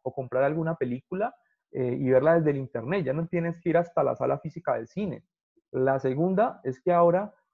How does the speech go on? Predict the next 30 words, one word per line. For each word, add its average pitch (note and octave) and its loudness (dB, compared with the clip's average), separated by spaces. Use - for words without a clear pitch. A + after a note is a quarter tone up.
eh, C3 2
los C3+ 0
combos, F#3 0
la, C3+ -2
las B2 -4
crispetas, B2+ 0
eh, A#2 -6
el A#2 -10
queso D3+ 0
que B2+ -2
tanto B2 -4
le C#3+ -2
gusta A#2+ -4
a C#3+ 2
la C3+ -2
gente C3 -12
cuando C3 -6
va B2 0
al A#2+ -8
cine, D3 -8
pues D3 2
ya C#3+ 2
se - -2
los C#3+ 0
llevan D3 0
a F3 0
domicilio C#3 -2
a D#3 0
la C#3 -2
casa. D#3+ -2